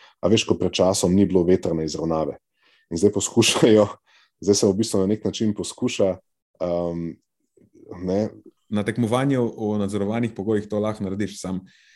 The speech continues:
Speaker 2: v teh nekih dru-, družbenih, eh, situacijah, ki so pa tako zelo kompleksne, pa ne moreš zdaj na koncu izravnavati tega. Pač moraš se lotiti vzrokov, ne. Ti moraš zdaj prepoznati, zakaj so določene skupine deprivilegirane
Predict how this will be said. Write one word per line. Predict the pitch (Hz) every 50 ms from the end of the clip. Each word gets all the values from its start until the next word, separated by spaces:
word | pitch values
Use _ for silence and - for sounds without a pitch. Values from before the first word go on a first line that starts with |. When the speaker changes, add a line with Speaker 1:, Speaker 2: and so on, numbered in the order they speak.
| _ _ _ _ _ _ _ _
Speaker 2:
v | 92 92 98 101 101 98 98 95 92 92 92 87 - - _ _ _ - - -
teh | 117 113 -
nekih | 123 120 104 117 110 104
dru-, | 113 117 113 110
družbenih, | 107 107 101 113 131 139 127 117 120 113 113 104 110 - - - _ _ _ _ -
eh, | 104 95 95 95 92
situacijah, | - 104 90 - 101 107 117 117 - 113 101
ki | - 98
so | - 101
pa | 87 95
tako | 98 - 120
zelo | 110 113 123 117
kompleksne, | - 110 104 104 107 123 120 - - 120 110 - - _ _ _ _ _ -
pa | 98
ne | 101 110
moreš | 120 135 135 117
zdaj | 107 123
na | 117 104
koncu | 87 - 107 104 101 98 - 92
izravnavati | 85 85 85 85 87 87 85 82 78 76 - -
tega. | 78 73 - 67 - - _ _ _
Pač | - - - 123
moraš | 123 135 135 -
se | - 127
lotiti | 120 135 139 135 120 104 - - -
vzrokov, | 104 98 95 107 117 120 117 - 73 62 71
ne. | 85 92 101 - _ _ _
Ti | - 117
moraš | 117 123 117 110
zdaj | 117 127
prepoznati, | - - 104 101 110 101 110 117 113 107 104
zakaj | 98 - 120 123 131
so | 123 - 117
določene | 98 104 107 107 107 117 104 98
skupine | 101 - - - 113 107 104 101 -
deprivilegirane | - 87 90 95 98 101 101 95 101 95 95 90 104 117 135 139 139 135 135